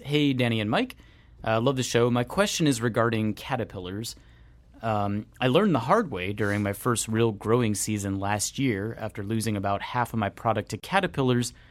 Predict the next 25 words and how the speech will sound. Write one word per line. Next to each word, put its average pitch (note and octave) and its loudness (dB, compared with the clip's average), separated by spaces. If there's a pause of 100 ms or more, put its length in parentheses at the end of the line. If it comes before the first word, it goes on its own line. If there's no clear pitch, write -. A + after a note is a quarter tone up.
(220)
and D#3 4
the E3 4
subsequent D#3 0
bud C3+ 4
rot G2+ 2
where G#2+ 0
they A2 2
had G#2+ 0
been G#2 0
munching G#2+ 0
slash G#2+ -2
pooping. B2 -2 (720)
Uh, A2+ 2
this G3 2
year, C#3+ 2
I've B2 0
been A#2 2
spraying A#2 0
B A#2+ -2
T, C3 -2
which B2 -2
is A2+ -2
an A2+ 2
organic G#2+ 0
product B2+ 0